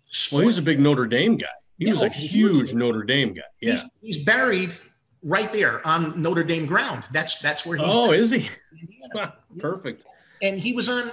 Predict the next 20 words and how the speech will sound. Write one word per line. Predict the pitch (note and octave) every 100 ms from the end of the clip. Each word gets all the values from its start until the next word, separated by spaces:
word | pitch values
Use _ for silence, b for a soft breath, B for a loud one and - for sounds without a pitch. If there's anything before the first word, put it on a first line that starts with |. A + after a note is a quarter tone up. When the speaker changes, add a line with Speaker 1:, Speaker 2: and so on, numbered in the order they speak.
| -
Speaker 2:
F | C4 -
S | A3+ -
one, | A#3 D4+ E3+ F3 - _ _ _ A3+
and | A3+
he | A3
had | A3+ A#3+
a, | A3+ A3+
a | -
sports | - C4+ A#3
show. | A#3+ E3+
He, | C3 F3 C3
he'd | D#3 G3 F3
interview | G3 F#3+ F3+ F#3
these | F#3
football | - F#3 F#3 F3+ F3+
players | E3 E3+ E3
and | C#3
baseball | E3 E3 - D3
players, | D#3 C#3+ D3+ E3+
and, | E3